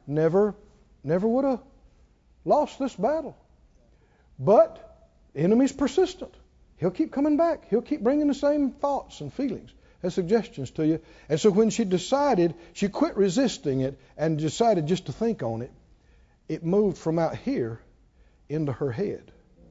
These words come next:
He saw a black dot in her head, and the Lord said, "Now she's obsessed." So the enemy now has much more control in her life, doesn't he?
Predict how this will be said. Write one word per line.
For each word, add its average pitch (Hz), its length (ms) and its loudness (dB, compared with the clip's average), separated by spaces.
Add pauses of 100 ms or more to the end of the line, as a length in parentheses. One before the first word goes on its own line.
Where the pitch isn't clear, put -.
(360)
He 151 100 -2
saw 151 240 2
a 131 40 0
black 147 320 0 (100)
dot 160 340 -6 (480)
in 139 140 0
her 131 100 0
head, 120 480 0 (400)
and 143 160 -2
the 143 60 2
Lord 147 200 4
said, 135 240 -4
"Now 139 200 0
she's 143 340 -6
obsessed." - 840 -10 (1200)
So 156 140 -4
the 147 120 0
enemy 175 320 2
now 156 220 2
has 131 280 0
much 143 300 -4
more 151 180 0
control 143 520 -4
in 123 80 0
her 117 100 -2
life, 113 260 -2
doesn't 110 240 -6
he? - 80 -20